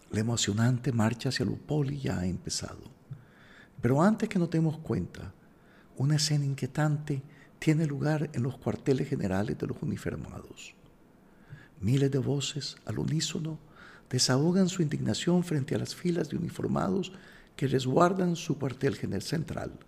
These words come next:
una plaza donde no da el sol, sino solamente una oscuridad insondable. Es un pasillo de la ignominia que tienen que soportar por decisión propia del pueblo,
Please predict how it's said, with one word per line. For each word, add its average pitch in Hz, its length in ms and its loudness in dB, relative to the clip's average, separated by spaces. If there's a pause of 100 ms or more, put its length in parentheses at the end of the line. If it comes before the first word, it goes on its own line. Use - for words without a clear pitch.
(840)
una 135 280 2
plaza 131 320 2
donde 113 280 2
no 101 160 2
da 101 100 4
el 104 120 -2
sol, 85 360 -4 (640)
sino 120 260 -2
solamente 120 560 0
una 120 120 0
oscuridad 110 720 -2 (240)
insondable. - 840 -4 (1040)
Es 92 100 -4
un 117 160 0
pasillo 113 600 -2 (460)
de 120 100 2
la 113 80 0
ignominia 95 640 -4 (540)
que 117 120 -2
tienen 147 280 4
que 160 80 2
soportar - 720 0
por - 160 0
decisión 127 440 0
propia 139 360 -2
del 135 160 -4
pueblo, - 460 -10